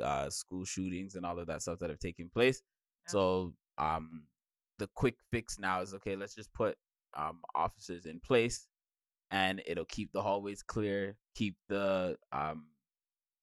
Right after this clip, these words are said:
Speaker 1: negative behavior or, like, the, the seen negative behavior, it'll
Speaker 2: Mm-hmm.
Speaker 1: keep it to a minimum, and that'll hopefully keep things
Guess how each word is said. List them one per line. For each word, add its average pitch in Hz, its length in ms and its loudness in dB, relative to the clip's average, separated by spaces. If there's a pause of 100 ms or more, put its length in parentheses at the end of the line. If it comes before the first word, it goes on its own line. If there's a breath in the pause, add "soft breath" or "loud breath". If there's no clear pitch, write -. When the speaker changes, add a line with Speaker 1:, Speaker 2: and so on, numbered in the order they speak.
(380)
Speaker 1:
negative 104 680 -2 (200)
behavior 104 840 -4 (240)
or, 101 180 0
like, 98 240 0
the, 92 280 0 (400)
the 104 80 -4
seen 151 520 2 (140)
negative 131 400 6
behavior, 131 520 6
it'll 104 220 -2
Speaker 2:
Mm-hmm. - 160 -6
Speaker 1:
keep 107 140 -4
it 104 140 -4
to 104 140 -2
a 92 60 -4
minimum, 131 540 0 (300)
and 101 100 -8
that'll 95 160 2
hopefully 98 500 -4 (120)
keep 104 140 -10 (100)
things 92 220 -10